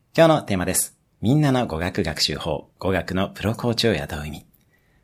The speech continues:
私は二十年以上語学コーチとして仕事をしてきています。また、私自身も何かを学ぶときは、その道のプロのコーチをつけるようにしています。主な理由は二つです。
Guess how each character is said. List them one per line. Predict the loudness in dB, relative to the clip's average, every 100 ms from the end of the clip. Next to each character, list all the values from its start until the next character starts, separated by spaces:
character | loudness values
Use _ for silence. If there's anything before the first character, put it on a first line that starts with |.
| 0
私 | 0 4 4
は | 4 2
二 | 0
十 | 2
年 | 4 4
以 |
上 | 4 2 0 -6
語 | -2
学 | 0 0 2
コ | 4
ー |
チ | 4 2
と |
し | 0
て | 2
仕 | 0 0
事 | -2 -2
を | -2
し |
て | -2
き | -6
て | -6
い |
ま | -2
す。 | -2 -2 _ _ _ _
ま | 0
た、 | 4 2 0
私 | -8 -4 -2 -2
自 | 0 2 4
身 |
も | 4 2
何 | 2 2
か | 2 0
を |
学 | 0 -2
ぶ | -2
と | -4
き | 0
は、 | -2 -2 -12 -10
そ | 2
の | 4 6
道 | 4 4
の | 2
プ | 2 2
ロ | 4
の | 4
コ | 2 0
ー |
チ | 0 -2
を |
つ | -2
け | 0 0
る |
よ | 2
う |
に | 0
し | -2
て |
い | -6
ま | -8
す。 | -10 -20 -20 -20 _ _
主 | 2 4
な | 4
理 | 4
由 | 2
は | 2
二 | 0
つ | -4
で | -2
す。 | -4 -6